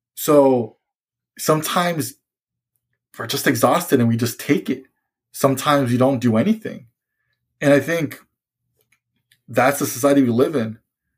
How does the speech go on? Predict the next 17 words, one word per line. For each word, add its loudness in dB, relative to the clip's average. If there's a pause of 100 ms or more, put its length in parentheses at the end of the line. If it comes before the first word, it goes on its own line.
(160)
is 2
that 2
many -2
times -2 (420)
because -2 (920)
we 0
don't 0
witness 2
it -2
directly, -2 (1120)
there's 2
no 0
reason -4
for -2
us -2
to -8
care. -6